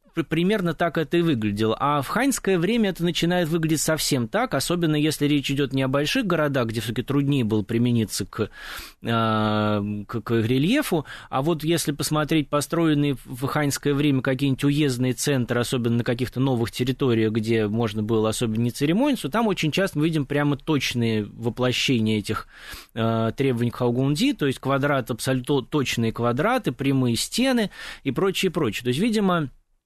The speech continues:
как раз в, и во времена, во времена Ка-, во времена Хань Каогунди был, э, возведён в, э, ранг такого вот к-, в, в, в некого канонического текста,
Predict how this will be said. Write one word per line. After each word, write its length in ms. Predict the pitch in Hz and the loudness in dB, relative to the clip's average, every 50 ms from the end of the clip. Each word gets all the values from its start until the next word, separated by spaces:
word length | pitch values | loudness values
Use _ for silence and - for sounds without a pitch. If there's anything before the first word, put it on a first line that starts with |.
| _ _ - - - - 135 - | _ _ -20 -20 -14 -10 -6 -4
как 180 | 147 139 - | -2 -2 0
раз 300 | 147 156 160 156 - - | 0 0 0 0 0 0
в, 440 | 147 127 123 127 139 139 139 135 135 135 | -2 -2 0 0 0 2 2 2 0 0
и 160 | 135 143 131 - - | 0 -2 -2 -2 -4
во 200 | 139 135 139 139 | -4 -2 0 0
времена, 800 | 135 139 139 143 139 139 139 139 135 135 135 131 127 123 120 120 | 0 0 0 2 2 2 2 2 2 2 2 2 2 2 2 2
во 120 | 120 127 | 2 2
времена 340 | 131 135 135 139 135 135 131 | 2 2 2 2 2 0 -2
Ка-, 300 | - - 143 139 135 135 | -2 0 0 0 2 2
во 140 | 127 131 135 | 2 2 2
времена 360 | 135 135 139 135 135 127 131 | 2 2 2 2 2 0 -2
Хань 320 | - - 202 220 226 226 | 0 0 0 0 0 0
Каогунди 560 | 214 - 143 131 127 131 139 135 135 131 165 | 0 0 0 2 2 2 0 0 0 0 0
был, 420 | 180 143 127 143 147 156 156 147 139 | 0 0 2 2 4 4 4 4 4
э, 240 | 135 127 123 123 117 | 4 4 2 2 2
возведён 680 | 117 113 131 123 120 131 139 135 127 139 135 120 113 110 | 2 0 0 0 2 2 2 2 2 2 2 2 0 0
в, 220 | 104 107 110 110 | -2 -4 -2 0
э, 720 | 113 110 110 107 107 107 107 104 104 101 101 101 101 104 | 2 2 4 4 4 4 4 2 2 2 0 0 0 0
ранг 400 | 110 123 127 123 110 107 104 - | 0 2 0 0 0 -2 -4 -6
такого 360 | - - 107 104 - 113 110 104 | -6 -6 -6 -4 -2 -2 0 0
вот 200 | 107 107 98 - | 0 0 -2 -4
к-, 100 | - - | -10 -12
в, 220 | 113 113 107 113 | -10 -6 -2 -2
в, 420 | 113 110 110 113 107 110 113 113 107 | -2 0 -2 -2 -4 -4 -4 -4 -4
в 60 | - | -4
некого 300 | 120 117 104 - 113 104 | -4 -4 -2 0 -2 -2
канонического 680 | - 123 120 131 135 127 113 - - - - - 123 127 | 0 -2 0 0 0 0 0 -2 -4 -6 -4 -4 -4 -2
текста, 460 | - 240 277 269 - - - 160 | 0 -2 -2 -2 -2 -4 -6 -6